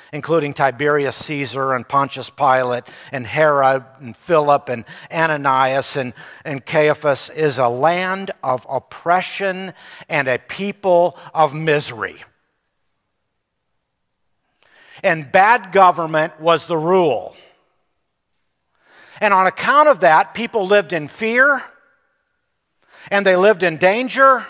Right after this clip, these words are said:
and they often lived in poverty. And it was all reaching a boiling point, and they were looking for answers, and they wanted change, and they wanted relief, and they wanted revival, and they wanted God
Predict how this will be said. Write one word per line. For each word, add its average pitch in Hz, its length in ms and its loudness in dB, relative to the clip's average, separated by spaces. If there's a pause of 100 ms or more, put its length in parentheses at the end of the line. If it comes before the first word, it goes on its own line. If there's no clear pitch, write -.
(840)
and 214 160 0
they 185 120 4
often 220 460 4
lived 202 280 2
in 185 140 -2
poverty. 156 600 2 (2000)
And 262 100 2
it 269 80 2
was 262 160 2
all 311 280 6
reaching 277 360 -2
a 214 60 4
boiling 220 540 4
point, 156 640 -4 (1300)
and 254 160 0
they 277 60 6
were 277 120 4
looking 285 240 4
for 233 160 4
answers, 196 600 0
and 208 100 -2
they 208 100 4
wanted 254 360 4
change, 180 520 -2
and 185 120 -2
they 196 80 2
wanted 247 340 4
relief, 208 560 0
and 185 100 -2
they 190 100 0
wanted 247 360 2
revival, 190 600 2
and 185 60 -4
they 208 120 2
wanted 262 340 2
God 233 320 6